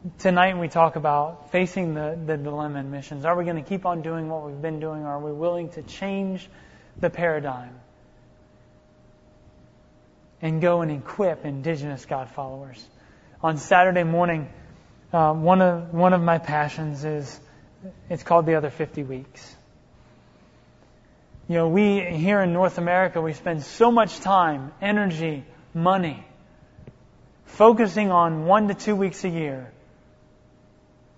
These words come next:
and spend so little time talking about the other fifty weeks. But we've all been called, if you are a Christ follower in this room,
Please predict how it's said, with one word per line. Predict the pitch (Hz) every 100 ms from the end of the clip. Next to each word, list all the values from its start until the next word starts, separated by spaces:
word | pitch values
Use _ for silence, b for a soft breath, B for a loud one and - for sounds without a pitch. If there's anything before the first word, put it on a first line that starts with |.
| _ _ _ _ - _ _ _ _
and | 165
spend | 135 190 160
so | - 226 220
little | 214 190
time | - 170 156 135
talking | 165 160
about | 160 151
the | 160
other | 156 139
fifty | - 196 202 160
weeks. | 139 143 143 - - - b b b b b _ _ _ _ _ _ -
But | 175
we've | 170 175
all | 170 208
been | 220 220
called, | 196 170 156
if | 139
you | 185
are | 208
a | 190
Christ | - 190 185
follower | - 185 185 190
in | 190
this | 185 -
room, | 143 117